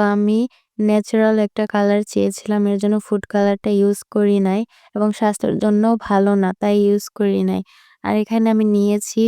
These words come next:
আইসক্রিম বানানোর মোল্ড। তো আপনাদের যদি আইসক্রিম বানানোর মোল্ড না থেকে থাকে, তাহলে on time-এর কাপ বা গ্লাসেও আপনারা আইসক্রিমটা সেট করে নিতে পারেন। তো আমি এখানে কুলো আমের মিশ্রণ আইসক্রিম বানানোর মোল্ডে দিয়ে দেব।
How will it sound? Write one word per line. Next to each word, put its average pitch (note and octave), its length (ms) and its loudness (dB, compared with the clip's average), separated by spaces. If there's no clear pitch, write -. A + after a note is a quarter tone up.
আইসক্রিম G#3+ 520 -2
বানানোর G3+ 420 0
মোল্ড। G3 360 0
তো - 60 -12
আপনাদের A#3 440 0
যদি A3+ 260 0
আইসক্রিম G3+ 420 -2
বানানোর G#3+ 420 0
মোল্ড G3+ 300 0
না G#3 220 -2
থেকে G#3+ 280 -4
থাকে, G3+ 260 -4
তাহলে G3+ 280 0
on G3 240 0
time-এর A3 480 -4
কাপ G3 220 -2
বা G3 180 -2
গ্লাসেও G3 520 -4
আপনারা G3+ 300 -2
আইসক্রিমটা G3+ 520 -4
সেট G3 320 -4
করে G#3 240 -4
নিতে G3+ 280 -4
পারেন। G3 340 -2
তো - 120 -4
আমি G#3 240 0
এখানে G#3+ 400 -4
কুলো A3 340 4
আমের A3 360 2
মিশ্রণ G#3 760 0
আইসক্রিম G#3+ 500 0
বানানোর G#3 440 0
মোল্ডে G#3 500 0
দিয়ে G3+ 320 0
দেব। G3+ 280 0